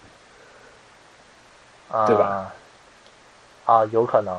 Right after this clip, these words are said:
Speaker 1: 对，有可能是十一月一号到三十号，可能在十一月出生的用户都发生了这个错误。
Speaker 2: 嗯。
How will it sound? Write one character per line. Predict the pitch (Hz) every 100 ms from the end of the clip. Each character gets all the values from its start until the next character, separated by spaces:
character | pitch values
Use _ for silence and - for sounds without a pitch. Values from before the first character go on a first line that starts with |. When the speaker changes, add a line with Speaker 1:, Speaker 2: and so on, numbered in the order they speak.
| 92 - -
Speaker 1:
对， | 107
有 | 139
可 | 160
能 | 123 127
是 | -
十 | 139 - 127
一 |
月 | 139 143 127 110 - - - - -
一 | 139
号 | 131 127
到 | 113 110
三 | - 131
十 | 127
号， | 120
可 | -
能 | 123 135
在 |
十 | 139 - 135
一 |
月 | 156 143 113
出 | -
生 | 120 120
的 | 117
用 | 113 107
户 | 113
都 | 107 117 117 - - - - -
发 | 123
生 | 113 117
了 | 104
这 | 104
个 | 101
错 | - 113
误。 | 98 - - - -
Speaker 2:
嗯。 | 127 123 117 117 117 117